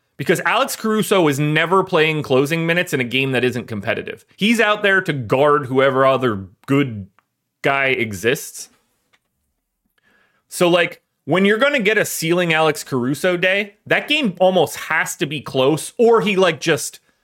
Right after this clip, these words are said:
you know, had a stupid stock game, knocked down a couple threes, and it became problematic. But, like, for him to reach his minutes ceiling, something is good on the opposite side because the game has to be competitive. They're not playing Alex Caruso minutes when it doesn't matter.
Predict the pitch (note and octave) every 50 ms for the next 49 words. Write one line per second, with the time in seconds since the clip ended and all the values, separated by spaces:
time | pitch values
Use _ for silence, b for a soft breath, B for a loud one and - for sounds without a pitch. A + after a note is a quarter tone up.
0 | _ _ _ _ - D#3+ D#3+ D#3 C3+ A#2 D#3+ D#3 D3 - - - - F3 D#3+ E3
1 | C3 - - - - B2+ C3 C3+ - - C#3 B2+ B2+ B2+ B2+ B2 A#2+ B2 - -
2 | C3 A#2+ A#2 - - A#2 - G#2 G2 - - B2 B2 C3 A2+ G#2+ A2+ G#2+ A2 G#2+
3 | - A#2+ G#2+ G2+ C3+ A#2+ A2 G#2 G2+ G2+ A2 A#2+ A2+ G2+ - - A#2 G#2 B2+ B2+
4 | A#2+ - - - - _ _ - F3 E3 D#3+ A3 C#4 D4 C#4 B3 A#3+ A#3 G3+ -
5 | G3+ F3 C3+ C3 C#3 D#3 E3 F#3+ F#3+ G3 - - A3 G#3+ A3 A3 A3+ A#3 A3+ _
6 | _ _ _ _ - - - - A3+ C4+ B3+ D4+ C#4+ C4 A#3+ G#3 D#3+ C3 D#3 E3+
7 | F3 A#2+ C3+ B2 C3+ C#3 C3 C3 B2+ B2+ C3+ C#3 B2+ C#3 C3+ - B2+ G#2+ - C3+
8 | C#3 C#3+ C3 A2 A2 G2+ - A#2 G#2+ C3 B2+ D3+ E3+ F3 D3+ - D3+ D3+ C#3+ -
9 | - C3 A#2 C3 B2+ A2+ - A2+ G#2 G2+ G#2 F#2+ F#2+ - - - _ _ _ _
10 | _ _ _ _ _ _ _ _ _ _ _ _ _ _ _ _ _ _ _ _
11 | _ _ _ _ _ - C#3+ D3+ F3 F#3+ G#3 - F3+ F#3+ F#3 F3+ F3 E3+ E3 D#3
12 | - - - C#3 D3 D#3 C#3+ D3+ B2+ A#2+ B2 B2 A2+ - B2 A#2+ A2 G#2 B2+ A#2
13 | A2 G#2 F#2+ G#2 G#2+ G#2 - - A#2+